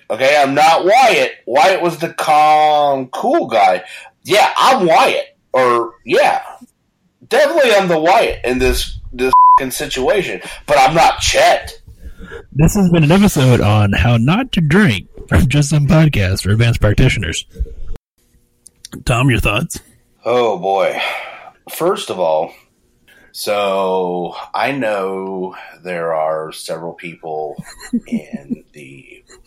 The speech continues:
Speaker 1: groups that do not appreciate my rants. There should be a large disclaimer for them <laughs> at the start of this episode to not listen. Second of all, Kyle is probably gonna be working,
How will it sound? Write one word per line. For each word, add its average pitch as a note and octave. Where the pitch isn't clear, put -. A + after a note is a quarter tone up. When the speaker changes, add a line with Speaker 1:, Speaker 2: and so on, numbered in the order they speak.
Speaker 1:
groups -
that G2
do B2
not B2
appreciate A2
my F#2
rants. G2
There G#2
should A2+
be A2+
a F#2
large F#2
disclaimer G2
for -
them B2
<laughs> -
at F3+
the -
start G#3
of G#2+
this G2+
episode F2
to F#2+
not E2+
listen. E2
Second -
of F#2+
all, F#2
Kyle D3
is A2
probably F3
gonna D#3
be C#3
working, B2+